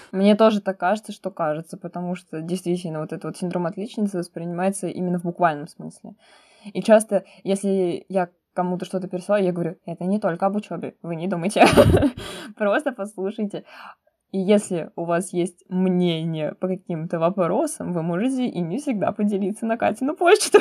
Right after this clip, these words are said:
Speaker 2: <laughs>
Speaker 1: Да, на почту. На почту, на самом деле, я очень буду рада, если придут какие-то вопросы или,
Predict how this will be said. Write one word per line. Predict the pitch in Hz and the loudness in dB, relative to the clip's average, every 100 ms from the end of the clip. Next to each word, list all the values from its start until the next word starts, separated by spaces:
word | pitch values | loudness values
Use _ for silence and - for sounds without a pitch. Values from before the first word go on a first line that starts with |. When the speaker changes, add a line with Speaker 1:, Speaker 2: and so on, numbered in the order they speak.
| 247 - | 6 4
Speaker 2:
<laughs> | 294 - - | 4 2 -2
Speaker 1:
Да, | 190 202 156 | 2 4 4
на | 156 | 0
почту. | 160 202 262 262 - 208 196 180 - | -2 2 2 0 -4 -2 0 0 -2
На | 190 | -6
почту, | 190 311 - | -2 -4 -4
на | 185 | -8
самом | - 190 185 | -4 -4 -2
деле, | 185 190 | 0 0
я | 170 | 0
очень | 190 185 180 | 0 -4 -6
буду | 175 170 | -2 0
рада, | 170 165 | 0 0
если | 156 - 165 | -4 -6 -8
придут | 170 170 175 | -4 -4 -4
какие-то | 165 160 160 156 | -6 -8 -8 -6
вопросы | 160 160 180 233 294 - 226 - _ | -6 -2 2 2 2 -2 -6 -6 _
или, | 185 165 160 156 151 | -2 2 4 4 2